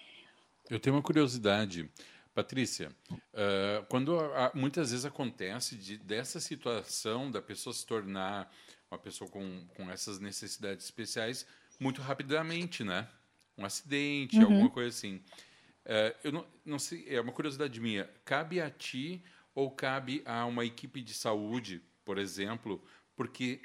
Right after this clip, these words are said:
Speaker 1: passa a ser uma realidade nova, não só pra pessoa, mas pra família inteira, né?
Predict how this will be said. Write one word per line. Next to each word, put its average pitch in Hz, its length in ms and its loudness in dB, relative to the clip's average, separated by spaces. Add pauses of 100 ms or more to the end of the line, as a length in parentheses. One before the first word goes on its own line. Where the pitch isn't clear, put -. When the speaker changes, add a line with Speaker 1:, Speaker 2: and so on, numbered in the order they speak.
(140)
Speaker 1:
passa - 260 2
a - 20 -2
ser - 120 -2
uma 160 120 -2
realidade 135 500 0
nova, 113 440 2
não 127 220 0
só 123 240 0
pra 107 220 -2
pessoa, 120 580 -2 (320)
mas 135 220 -2
pra 165 140 -2
família 165 360 0
inteira, 104 460 2 (600)
né? 107 360 -2